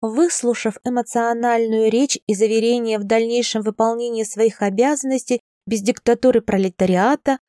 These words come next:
Элен разрешила ей остаться.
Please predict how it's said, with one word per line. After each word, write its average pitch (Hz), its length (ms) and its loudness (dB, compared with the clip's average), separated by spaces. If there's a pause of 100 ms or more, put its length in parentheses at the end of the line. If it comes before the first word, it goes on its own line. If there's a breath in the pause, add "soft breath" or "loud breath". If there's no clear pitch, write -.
(260)
Элен 277 360 2
разрешила 247 580 2
ей 220 240 2
остаться. - 680 -6